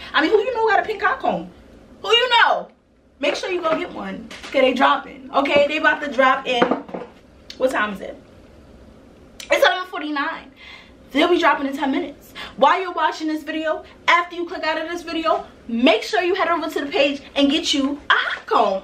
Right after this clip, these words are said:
okay? So let's just get into the details a little bit. Comes with a U S plug, warning. You know, it gets really hot. That's also some tea that I'm gonna get into with you guys. Let me get the box so I can, you know.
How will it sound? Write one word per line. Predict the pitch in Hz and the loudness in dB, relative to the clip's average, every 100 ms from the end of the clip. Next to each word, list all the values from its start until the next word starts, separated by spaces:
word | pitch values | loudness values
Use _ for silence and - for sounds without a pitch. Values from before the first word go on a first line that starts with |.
| - | 2
okay? | 320 440 381 392 - - - - - - | 2 4 2 2 -4 -20 -18 -18 -8 2
So | 294 | 4
let's | 277 294 | 4 0
just | 392 381 | -6 -6
get | 302 277 277 | -4 -4 0
into | 277 - 311 262 262 | -2 -2 -2 -2 -2
the | 240 240 | 0 0
details | 254 262 285 247 240 | 0 -4 -2 -2 -2
a | 233 | -2
little | 294 294 | -2 0
bit. | 320 302 - - - | 0 0 -2 -20 -10
Comes | - 269 277 - - | 0 2 2 -2 -4
with | 254 254 - - - - - - - - | -4 -4 -10 -20 -20 -20 -20 -20 -14 -4
a | 220 | -2
U | 262 320 | 2 2
S | 311 - | 0 -4
plug, | - 277 262 262 - - | -6 -2 0 0 -4 -10
warning. | 220 269 311 311 302 294 302 - - - - | 0 2 4 2 0 -2 -6 -12 -16 -16 -6
You | 277 | 0
know, | 254 240 302 | 2 2 -2
it | 254 | -4
gets | 254 247 - | -4 -4 -8
really | 196 208 240 277 | -10 -2 0 0
hot. | 285 226 220 - | 0 2 2 0
That's | 196 226 | -8 -6
also | 220 208 208 202 | -2 -2 -2 -6
some | - 185 | -6 -12
tea | - 240 | -8 -6
that | 202 | -6
I'm | 185 | -6
gonna | 190 190 - - - - | -8 -10 -12 -18 -8 4
get | 220 214 | 6 6
into | 226 | 0
with | 214 214 | -6 -4
you | 247 | 0
guys. | 226 220 294 - | 4 4 2 -2
Let | 247 | -8
me | 233 | -8
get | 240 | -6
the | 226 | -6
box | 196 247 226 - - | 0 2 2 -4 -8
so | 240 | -8
I | - | -6
can, | 233 220 - - - | -6 -4 -2 -4 0
you | 269 | 4
know. | 277 | 4